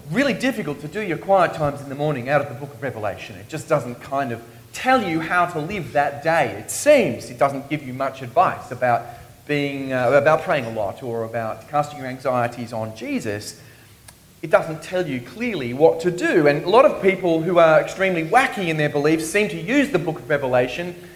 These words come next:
and come up with extremely weird things from it. So it's a little bit frightening to us 'cause we feel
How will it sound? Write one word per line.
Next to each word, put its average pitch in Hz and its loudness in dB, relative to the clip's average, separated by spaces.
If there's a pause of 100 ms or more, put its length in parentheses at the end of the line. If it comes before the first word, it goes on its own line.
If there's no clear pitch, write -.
(100)
and 185 -4
come 226 2
up 208 2
with 202 -2
extremely 214 -8
weird 165 2
things 269 -2
from 143 2
it. 110 -8
So 190 2
it's 208 -2
a 202 -4
little 269 -4
bit 208 -8
frightening 233 2
to 135 -4
us 160 -4
'cause - -16
we 156 -6
feel 160 -4